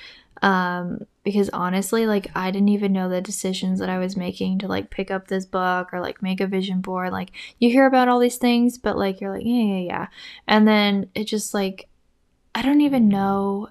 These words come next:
but it just, it does something inside of you, and then you just become, like,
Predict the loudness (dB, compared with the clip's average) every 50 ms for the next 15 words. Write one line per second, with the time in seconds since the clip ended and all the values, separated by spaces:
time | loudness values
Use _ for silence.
0 | _ -6 -2 -2 -2 0 0 -2 -2 -2 -4 -4 -4 -4 -14 -18 _ -20 -20 -20
1 | -20 _ _ _ _ _ _ _ _ _ _ _ -2 2 2 2 4 2 2 2
2 | 2 0 0 2 4 4 4 4 2 2 0 -2 0 0 0 0 0 2 2 2
3 | 2 2 0 -2 -2 -2 0 2 2 4 4 4 4 2 0 -4 -6 -4 -6 -6
4 | -6 -4 -4 -2 -2 0 0 -2 -2 -2 -4 -6 -8 -16 _